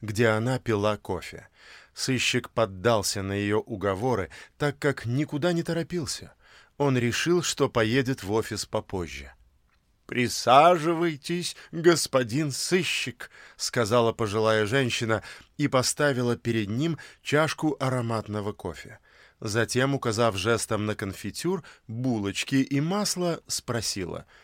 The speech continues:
"Вы сегодня не торопитесь в своё бюро?"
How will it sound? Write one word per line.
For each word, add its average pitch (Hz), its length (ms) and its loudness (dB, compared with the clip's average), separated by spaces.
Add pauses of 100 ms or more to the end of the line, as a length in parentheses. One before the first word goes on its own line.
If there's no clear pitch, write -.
(520)
"Вы 135 360 2
сегодня 147 600 2
не 165 140 0
торопитесь 165 800 -2 (140)
в - 100 -8
своё 151 440 2
бюро?" 123 520 -2